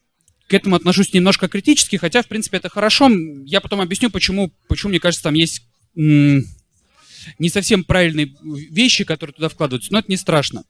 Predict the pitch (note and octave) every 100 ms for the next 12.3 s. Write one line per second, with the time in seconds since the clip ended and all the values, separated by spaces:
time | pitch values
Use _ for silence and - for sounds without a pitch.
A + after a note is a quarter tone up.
0 | - - - - - - C#3+ C#3 - F3+
1 | G3+ A3 G3 - D#3 C#3+ G3 F#3+ C3 D#3+
2 | - E3+ - E3 F#3 F#3 D#3 C#3 A#2+ -
3 | - - - - F3 G3 F#3 F3 C#3 -
4 | - D#3 D#3+ E3 D#3+ D#3 C#3+ B2+ - _
5 | _ - C3 C3 C#3 E3+ F3+ G3+ F#3 -
6 | F3 - D3 C3+ - - - - D3 D3+
7 | G#3 - D#3+ - D3+ C#3 D3 - D#3+ E3+
8 | D#3+ - D3 C#3+ C3+ - D#3+ C#3 C3+ D3
9 | C#3+ D3 C3 - B2+ A#2 _ _ _ _
10 | - D#3+ - D#3 C3 C#3+ D3 C3+ C#3 E3+
11 | G#3+ G3+ - E3 - E3 - C3 B2+ D#3+
12 | D3 F#3 -